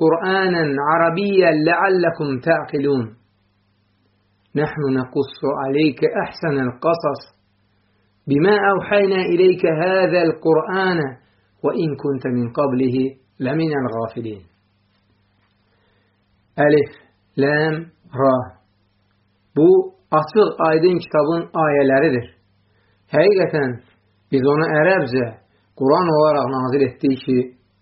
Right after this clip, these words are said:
başa düşə biləsiniz. Biz bu Quranı sənə vəhy etməklə sənə ən gözəl hekayəni danışırıq. Halbuki sən bundan əvvəl xəbərsiz olanlardan idin.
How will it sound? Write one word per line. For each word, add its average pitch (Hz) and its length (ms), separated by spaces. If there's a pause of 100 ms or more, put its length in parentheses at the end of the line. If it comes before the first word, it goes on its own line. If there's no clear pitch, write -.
(300)
başa 151 300
düşə 120 200
biləsiniz. 107 480 (1040)
Biz 180 180
bu 202 120
Quranı 190 400
sənə 185 280
vəhy 180 320
etməklə 175 460 (680)
sənə 156 300
ən 196 260
gözəl 151 360
hekayəni 135 640
danışırıq. 113 580 (1040)
Halbuki 143 480
sən 175 380 (520)
bundan 143 420
əvvəl 123 340
xəbərsiz 143 600
olanlardan 120 680
idin. 98 240